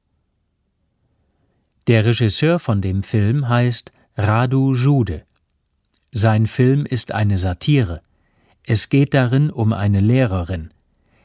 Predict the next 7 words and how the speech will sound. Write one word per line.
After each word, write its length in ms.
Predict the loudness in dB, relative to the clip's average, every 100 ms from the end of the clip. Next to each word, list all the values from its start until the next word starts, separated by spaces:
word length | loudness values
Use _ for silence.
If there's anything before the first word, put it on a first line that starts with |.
| _
Sie 260 | -2 2 2
gerät 600 | 2 0 0 -2 -4 -2
wegen 340 | 0 2 0
eines 480 | -2 -2 -2 -4 -8 -8
Sexvideos 1200 | -4 -4 -6 -10 -4 0 0 0 0 0 -2 -8 _ _
in 180 | 0 2
Schwierigkeiten. 920 | 2 2 2 0 -6 -6 -8 -8 -14